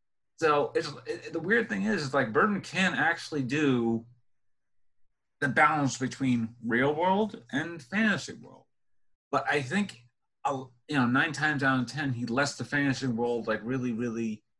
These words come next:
take over, and a lot of it doesn't really make sense, 'cause, you know, there is that willing suspense of disbelief. And, you know, I could be watching a movie and I'm just like,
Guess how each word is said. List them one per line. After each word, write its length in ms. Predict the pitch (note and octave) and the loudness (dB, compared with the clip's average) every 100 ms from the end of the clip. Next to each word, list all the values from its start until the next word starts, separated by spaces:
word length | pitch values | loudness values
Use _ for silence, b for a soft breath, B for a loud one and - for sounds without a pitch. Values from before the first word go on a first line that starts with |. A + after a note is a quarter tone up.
| _ B2+ | _ -8
take 140 | A2+ - | -8 0
over, 560 | C3 C#3 A2 G#2+ G2+ - | 2 4 2 0 -2 -6
and 220 | G#2+ G#2+ _ _ _ - | -6 -6 _ _ _ -6
a 80 | B2+ | -4
lot 240 | A#2+ C3+ | 2 2
of 80 | B2+ | 2
it 220 | B2+ - _ _ _ B2 | -4 -8 _ _ _ -2
doesn't 380 | C3+ C#3 C#3 | 0 0 -2
really 160 | A#2+ A#2+ | -2 0
make 160 | A2 A2+ | -2 -2
sense, 260 | C#3 C3+ | -4 -4
'cause, 280 | - A2+ - | -2 -4 -4
you 100 | A2+ | -6
know, 120 | A2 | -4
there 180 | G#2+ A#2+ | -2 -2
is 100 | B2 | -2
that 200 | A#2 G2 | -2 -4
willing 440 | A2 A#2+ B2+ B2 A#2+ | -2 -2 0 -2 -4
suspense 540 | A2 G#2+ - A#2 A2+ | -6 -8 -4 -6 -4
of 100 | A2 | -4
disbelief. 720 | A2+ A2 - - D3+ F#3 D3+ - _ _ _ _ _ _ _ _ _ | -2 -4 -8 -10 -8 -8 -10 -18 _ _ _ _ _ _ _ _ _
And, 500 | C3+ C3 B2 A#2+ A#2+ - _ D3 | 2 4 4 0 -6 -14 _ -2
you 80 | |
know, 220 | C3 A#2+ - | -2 -2 -2
I 80 | D3 | 0
could 80 | F3 | 0
be 60 | |
watching 380 | F3 F3+ F3+ D3+ | 2 2 2 -2
a 20 | |
movie 280 | A3 A3+ E3 | -2 0 0
and 80 | D3 | 0
I'm 80 | D#3+ | 0
just 160 | C#3+ | -2
like, 200 | D3+ - | -4 -6